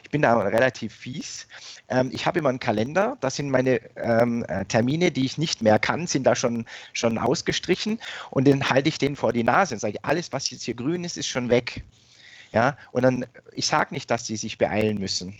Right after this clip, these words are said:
Ich sag nicht, dass sie mich sofort buchen müssen, aber unterbewusst, <laughs> Martin, unterbewusst, <laughs> ähm,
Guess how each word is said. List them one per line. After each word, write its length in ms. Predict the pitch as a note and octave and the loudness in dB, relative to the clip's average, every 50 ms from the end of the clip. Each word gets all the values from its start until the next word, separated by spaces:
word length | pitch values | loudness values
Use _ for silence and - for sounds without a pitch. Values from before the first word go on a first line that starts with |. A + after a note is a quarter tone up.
| - _ _ - - - - | -20 _ _ -20 -18 -12 -8
Ich 100 | - G#2+ | -6 -2
sag 240 | - C3 C3 C#3+ - | 2 2 2 0 0
nicht, 280 | C#3+ F3 F3 - - D3 | -2 -6 -6 -4 -6 -6
dass 100 | D3 - | -6 -6
sie 80 | C3 | -6
mich 160 | B2 B2 A#2+ | -6 -6 -6
sofort 480 | - B2+ A2+ - - C3 C3 C3 - - _ _ _ _ | -6 -8 -6 0 2 2 2 2 -2 -10 _ _ _ _
buchen 260 | - C#3 D#3+ - C3 A2 | -2 -2 0 0 0 0
müssen, 240 | G#2+ G#2+ - A#2+ | 0 0 0 -2
aber 400 | - - B2+ - F3 E3 D#3+ - | -2 0 2 4 4 4 2 2
unterbewusst, 760 | - D#3 D#3 D#3 - A3 E3 E3+ D#3 D#3+ G#3 G#3+ - - - - | 0 -2 0 2 2 2 4 4 4 4 4 2 2 0 2 2
<laughs> 0 | |
Martin, 420 | E3 C#3+ F3 G3 - - F#3+ F3+ | 4 4 2 2 2 2 0 2
unterbewusst, 760 | - A#2+ B2+ B2+ E3 D#3+ E3 E3+ D3+ D#3 F#3 - - - - - - C3+ - - - - | 2 -2 0 0 0 0 0 -2 -2 -2 -2 -2 -2 -2 0 2 2 2 2 2 0 0
<laughs> 320 | - - - - - - | 2 0 0 0 -2 0
ähm, 420 | - A#2+ B2+ B2+ B2+ B2+ C3 C3+ | 4 6 6 6 6 4 2 -2